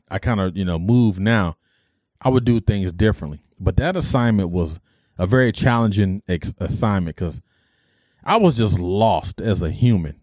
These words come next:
I was, this is me. I just, I was just lost. Um, it was a challenging time, man.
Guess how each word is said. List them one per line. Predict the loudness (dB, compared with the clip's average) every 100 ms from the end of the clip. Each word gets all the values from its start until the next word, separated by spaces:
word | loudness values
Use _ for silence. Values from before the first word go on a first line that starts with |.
| _
I | -2
was, | 0 -2 -8 _ _ _
this | 0 0 2
is |
me. | 2 2 2
I | -2
just, | -4 -6 -4
I | 0
was | 2 0
just | -2 -6 -4
lost. | -4 0 0 0 -6 -18 -20 _ _ _ _ _ _ _
Um, | -2 2 2 0 -4 _ _ _ _ _ _ _ _ _ _ _ _
it | 2
was | 2
a |
challenging | 0 0 0 0 -2 -2
time, | 0 0 -4 -8
man. | -10 -12